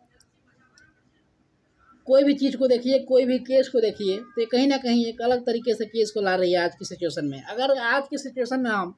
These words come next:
चाहे अयोध्या, अयोध्या केस देखिए या आपका राफेल का केस देखिए या बिरला सिंह का केस देखिए, ये जो केस है राफेल का या जो अयोध्या मंदिर का जो केस है,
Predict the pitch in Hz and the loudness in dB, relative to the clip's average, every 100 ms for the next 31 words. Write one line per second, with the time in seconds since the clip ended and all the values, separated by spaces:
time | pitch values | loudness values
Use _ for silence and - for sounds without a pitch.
0 | _ _ _ 226 240 220 220 220 214 - | _ _ _ -2 -2 0 -2 -2 -4 -2
1 | 226 233 247 254 262 240 254 240 254 262 | 0 2 2 0 0 -2 0 -2 0 0
2 | 262 - _ _ _ 185 220 233 240 233 | 0 -4 _ _ _ -2 2 2 0 -4
3 | _ _ _ _ _ _ _ - 202 226 | _ _ _ _ _ _ _ -8 -4 0
4 | 220 220 240 262 247 269 247 254 254 254 | 0 0 0 0 0 0 0 0 -2 0
5 | 269 269 277 _ _ 185 208 214 214 254 | 2 2 -2 _ _ -4 -2 0 -2 0
6 | 269 262 247 247 247 240 214 233 240 240 | 0 2 0 0 0 -2 0 -2 0 -2
7 | 233 - _ - 262 277 277 277 277 269 | -2 -6 _ -10 -2 -2 0 0 2 2
8 | 247 214 233 254 247 233 240 214 208 202 | -2 -2 -2 -2 -2 -2 0 -2 -4 -8
9 | _ _ _ _ _ _ 185 202 214 - | _ _ _ _ _ _ -2 2 4 4
10 | 226 233 254 254 226 226 226 254 233 208 | 2 4 4 2 0 -2 0 0 -2 -4
11 | 220 233 214 208 196 | -4 -2 -2 -2 -6